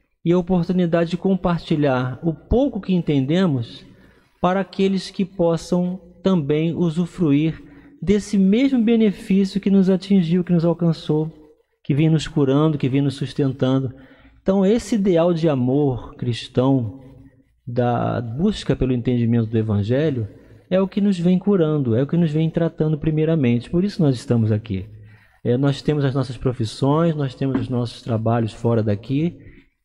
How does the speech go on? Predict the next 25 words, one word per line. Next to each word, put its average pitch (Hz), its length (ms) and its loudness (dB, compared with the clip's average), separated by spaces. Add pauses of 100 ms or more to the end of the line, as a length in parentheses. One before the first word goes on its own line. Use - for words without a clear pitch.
e 170 120 2
aqui 160 260 -2
nós 180 220 2
estamos 180 840 0
nos 170 380 0
doando 151 760 2 (320)
com 214 160 2
muita 202 540 2
alegria, 147 560 2
com 165 100 -2
muita 175 240 2
satisfação, 131 840 -2
com 147 120 -2
muito 170 300 0
amor, 127 560 0 (540)
porque 151 580 -2
aquele 170 400 0
que 165 140 -2
divulga, 131 760 0 (640)
ele 139 300 -2
primeiro 139 500 0
ouve 117 640 0 (140)
a 117 160 -4
sua 117 260 -2
palavra. 107 680 -2